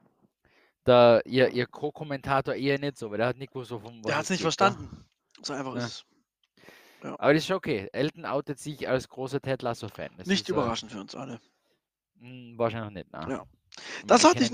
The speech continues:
Speaker 2: noch.
Speaker 1: Elton jetzt nicht so wirklich, aber
Speaker 2: Genau, das war auf jeden Fall das, was ich noch auf der, auf der Kandare hatte, wie man so schön sagt, ne?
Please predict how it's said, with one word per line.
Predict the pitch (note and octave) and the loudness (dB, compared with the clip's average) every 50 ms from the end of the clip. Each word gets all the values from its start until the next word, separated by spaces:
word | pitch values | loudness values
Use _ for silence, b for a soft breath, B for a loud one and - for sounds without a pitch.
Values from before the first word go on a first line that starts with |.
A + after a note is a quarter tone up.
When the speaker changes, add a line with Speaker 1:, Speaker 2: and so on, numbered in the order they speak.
| B3 A#3+ | 4 4
Speaker 2:
noch. | - | 4
Speaker 1:
Elton | A#2+ A#2 - A#2+ A#2+ | 0 -4 -6 -4 -2
jetzt | A#2 A2+ G#2 - | -2 -2 -2 -4
nicht | A#2+ B2 G#2+ - | -8 -12 -12 -8
so | - G#2+ F#2+ | -8 -6 -4
wirklich, | F#2+ G2+ G2+ - - D2 - - | -4 -6 -6 -6 -8 -10 -10 -10
aber | C#2+ D2+ E2 E2+ F2 - - | -12 -14 -14 -16 -18 -16 -6
Speaker 2:
Genau, | - G3 F3+ D#3+ D3+ | 0 2 4 4 4
das | F3 F#3+ - | 2 2 2
war | G#3+ G3+ | 2 2
auf | F#3 | 2
jeden | G#3 F#3+ | 0 0
Fall | F3+ F#3+ E3+ | -2 -2 0
das, | F3+ F#3+ F#3+ - | 0 -2 -2 -2
was | F#3+ F3 | -6 -6
ich | F3 E3 F3+ | -6 -6 -6
noch | F#3 F3+ | -6 -4
auf | F3+ E3 - - | -4 -4 -2 0
der, | E3 D#3 D3 C#3+ C#3 _ _ _ _ _ _ _ _ _ _ _ _ _ _ _ _ - - | 2 2 0 -2 -4 _ _ _ _ _ _ _ _ _ _ _ _ _ _ _ _ -12 -10
auf | C3+ C3 | -8 -6
der | - C3+ | -6 -6
Kandare | - - - F3 F3+ D#3+ F#3 F#3+ F#3 F#3 F#3+ C#3+ A2+ | -4 -2 -2 -2 4 6 6 6 6 6 2 2 0
hatte, | - A2+ - A#2 | -2 -4 -6 -6
wie | A#2+ B2+ | -6 -6
man | B2+ A#2+ A#2 A2 | -6 -6 -8 -8
so | G#2+ G#2+ A#2+ | -10 -14 -14
schön | G#2 G#2 G#2 | -14 -14 -14
sagt, | G#2+ F#2 F#2+ - - - | -14 -14 -14 -16 -14 -12
ne? | A#2+ D3 | -12 -12